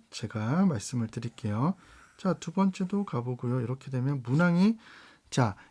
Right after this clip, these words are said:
인사, 인력 운영 쪽에서는 직무에 대해서 본인이 갖추고 있는 지식이나 경험을 쓰랬고요.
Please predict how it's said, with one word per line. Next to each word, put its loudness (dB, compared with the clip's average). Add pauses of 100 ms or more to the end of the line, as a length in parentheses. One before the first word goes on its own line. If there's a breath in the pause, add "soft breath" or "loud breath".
(160)
인사, 6 (100)
인력 6
운영 4
쪽에서는 4 (580 loud breath)
직무에 6
대해서 0
본인이 2
갖추고 -2
있는 4
지식이나 0
경험을 2
쓰랬고요. -2